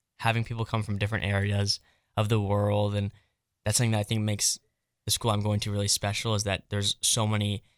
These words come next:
different types of people from all over the place with different perspectives and everything. I know that's a very cliche thing to say, but I'm really excited for that because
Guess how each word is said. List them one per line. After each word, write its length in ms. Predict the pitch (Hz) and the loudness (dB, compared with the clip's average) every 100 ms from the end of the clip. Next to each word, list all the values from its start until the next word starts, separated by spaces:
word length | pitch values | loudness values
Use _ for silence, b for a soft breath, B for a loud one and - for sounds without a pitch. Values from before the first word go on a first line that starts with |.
| _ _ _ _ _ _ | _ _ _ _ _ _
different 260 | 113 113 104 | -2 0 0
types 220 | 107 104 | 0 -2
of 80 | 107 | -2
people 280 | 104 - 104 | -4 -4 -4
from 200 | 110 101 | 0 2
all 140 | 107 | 2
over 120 | 107 | 2
the 60 | 101 | 0
place 220 | 104 101 | 0 -2
with 80 | 101 | -2
different 220 | 104 107 | -4 -4
perspectives 500 | 104 - 104 - 104 | -4 -4 -4 -2 -4
and 80 | 101 | -2
everything. 260 | 101 110 | -2 0
I 60 | 113 | 2
know 100 | 151 | 4
that's 140 | 139 | 2
a 40 | - | 0
very 240 | - 110 | -2 -2
cliche 440 | - 120 107 - 107 | -2 -2 0 2 2
thing 180 | 110 101 | 2 2
to 60 | |
say, 400 | - 104 107 131 b b b _ | 2 2 0 -4 b b b _
but 80 | 165 | 2
I'm 80 | 175 | 4
really 160 | 202 165 | 4 2
excited 400 | - 131 123 104 | 4 4 2 0
for 120 | 101 | -2
that 240 | 98 95 | 0 -2
because 420 | - 117 107 104 | -2 0 2 2